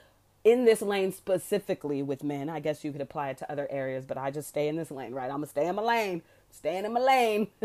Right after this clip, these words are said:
<laughs> In this lane of relationships with men, you are struggling. You don't have peace. It's because you don't have a strategy. You don't have order, which therefore your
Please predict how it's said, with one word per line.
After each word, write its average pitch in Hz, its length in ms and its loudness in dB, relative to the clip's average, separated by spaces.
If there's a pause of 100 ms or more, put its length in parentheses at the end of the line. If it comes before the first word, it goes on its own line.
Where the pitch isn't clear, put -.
(160)
<laughs> 175 120 -4 (760)
In 202 160 6
this 202 160 4
lane 185 240 4
of 156 100 -2
relationships 160 580 0
with 151 160 -6
men, 139 420 -6
you 147 360 -4
are 143 240 -2
struggling. 147 920 -4
You 135 120 -6
don't 156 180 -2
have 143 240 -8
peace. - 380 -10 (840)
It's 143 140 -4
because 151 400 -6
you 143 100 -6
don't 139 220 -8
have 135 180 -10
a 131 60 -6
strategy. 127 520 -10
You 127 180 -6
don't 123 220 -10
have 113 200 -10
order, 117 320 -12 (840)
which 151 160 -6
therefore 139 440 -4
your 127 260 -8